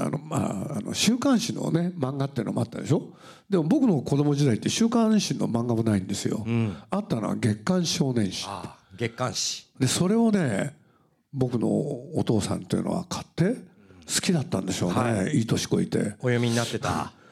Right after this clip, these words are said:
Speaker 1: で、読み終わると僕にくれる。で、それがね、僕ね、その部屋にね、なんかいろんなの全部貯め始めて、
Speaker 2: うん。はい。
Speaker 1: で、気がついたら漫画本だらけ。で、そこへ友達が遊びに来るようになった。
Speaker 2: うん。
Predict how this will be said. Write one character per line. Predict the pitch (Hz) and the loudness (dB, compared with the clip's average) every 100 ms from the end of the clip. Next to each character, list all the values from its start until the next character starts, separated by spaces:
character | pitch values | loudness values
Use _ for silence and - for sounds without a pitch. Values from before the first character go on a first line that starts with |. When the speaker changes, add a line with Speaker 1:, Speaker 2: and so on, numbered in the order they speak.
| - - | -14 -2
Speaker 1:
で、 | 196 233 170 - | 0 2 0 0
読 | - 139 | 2 2
み | 156 | 4
終 | 156 | 4
わ | 151 | 2
る | 143 | 2
と | 143 | 2
僕 | 127 127 | 0 0
に | 90 | -2
く | - | -4
れ | - | -6
る。 | - 160 254 - - _ - - - - | 2 2 2 -4 -20 _ -20 -20 -6 2
で、 | 202 | 2
そ | - | 2
れ | 226 | 2
が | 262 254 | 4 4
ね、 | 220 135 123 147 - - _ - | 4 2 0 -4 -10 -20 _ -2
僕 | 147 120 | 0 0
ね、 | 101 98 95 | 0 0 -2
そ | - - | -2 -2
の | 147 | 0
部 | 147 | 2
屋 | 151 | 2
に | 131 - | 0 -2
ね、 | - - - _ _ _ _ _ _ | -4 -4 -8 _ _ _ _ _ _
な | 156 | -4
ん | 147 | -2
か | - - | -2 0
い | 135 | 2
ろ | 160 | 2
ん | 190 | 2
な | |
の | 135 90 | 0 0
全 | - 127 | -2 0
部 | 107 | 0
貯 | 110 - | 0 0
め | 165 214 | 2 4
始 | 208 196 | 4 4
め | 151 | 2
て、 | 92 104 | 2 -2
Speaker 2:
う | 113 | -4
ん。 | |
は | - - - - | -8 -16 -18 -4
い。 | |
Speaker 1:
で、 | - | -2
気 | - | 2
が | 214 233 | 4 6
つ | 240 | 4
い | |
た | 254 | 2
ら | 95 85 156 - _ | 0 -2 -4 -12 _
漫 | 135 170 | -2 0
画 | 202 | 0
本 | 180 160 | 2 2
だ | 143 | 2
ら | 110 - | 0 0
け。 | - - _ - - - - | -6 -16 _ -20 -20 -8 -2
で、 | |
そ | 151 208 | 0 2
こ | 254 | 2
へ | |
友 | 254 220 208 | 4 4 4
達 | 196 196 | 4 4
が | 175 | 4
遊 | 180 | 4
び | 156 | 2
に | 147 | 2
来 | 175 | 2
る | 135 | 2
よ | |
う | - | 0
に | |
な | 95 | -2
っ | |
た。 | - 92 | -2 0
Speaker 2:
う | |
ん。 | 147 | 0